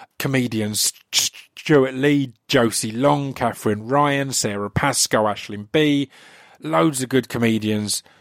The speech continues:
um, over the years. So check them all out. R-, Ramesh Ranganathan, Jamali Maddox. Who else can I think of? There's been loads. There's been loads, I promise you. Um, Guz Khan, everyone. Anyway,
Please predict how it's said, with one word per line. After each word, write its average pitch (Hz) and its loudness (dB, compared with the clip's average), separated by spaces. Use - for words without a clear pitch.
um, 110 -2
over 110 2
the 107 0
years. 101 0
So 107 2
check - 0
them 147 0
all 127 2
out. 131 0
R-, 143 -2
Ramesh 131 2
Ranganathan, 131 0
Jamali 113 2
Maddox. 147 0
Who 135 4
else 120 4
can 117 0
I 110 2
think 107 -4
of? 104 0
There's 139 4
been 151 0
loads. 135 0
There's 139 -8
been 151 0
loads, 143 2
I 131 2
promise 139 0
you. 113 -2
Um, 113 2
Guz 120 4
Khan, 147 0
everyone. 113 0
Anyway, 127 0